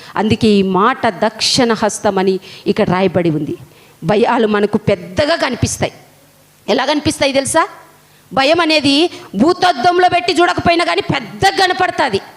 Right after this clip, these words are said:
దోమ ఎంత ఉంటుంది చెప్పండి, అంతే. కానీ మనకి ఎంత కనపడుతుంది తెలుసా? చాలా పెద్దగా కనపడుతుంది. కానీ దేవుని హస్తం ఎంత కనపడుతుంది నీకు?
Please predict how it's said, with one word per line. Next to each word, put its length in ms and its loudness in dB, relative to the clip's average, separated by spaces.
దోమ 300 2
ఎంత 280 2
ఉంటుంది 320 0
చెప్పండి, 420 0
అంతే. 340 0
కానీ 240 2
మనకి 300 2
ఎంత 160 0
కనపడుతుంది 440 0
తెలుసా? 280 0
చాలా 360 0
పెద్దగా 240 0
కనపడుతుంది. 540 -4
కానీ 180 0
దేవుని 340 2
హస్తం 360 -2
ఎంత 160 0
కనపడుతుంది 560 -2
నీకు? 500 0